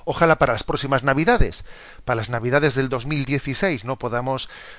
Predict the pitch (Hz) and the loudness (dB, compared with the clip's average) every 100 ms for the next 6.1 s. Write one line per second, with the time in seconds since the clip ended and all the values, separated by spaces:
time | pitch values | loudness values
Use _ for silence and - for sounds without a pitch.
0 | - - 120 - 120 139 127 131 127 123 | -10 -4 -2 0 0 0 0 2 2 0
1 | - 110 131 127 113 123 123 - 113 120 | -2 -6 -4 -2 0 2 2 0 -2 -2
2 | 110 - 123 120 117 107 107 - - 143 | -6 -6 -2 -2 -2 -4 -6 -8 -2 0
3 | 139 135 - 117 110 131 120 127 - 127 | 0 -2 -8 -10 -6 -4 -2 -4 -4 -4
4 | 117 - - - - 123 120 123 120 117 | -4 -4 -14 -16 -8 -4 -2 -2 -2 -4
5 | 113 98 - - - - 123 113 104 104 | -4 -8 -18 -20 -20 -4 -2 -2 -6 -8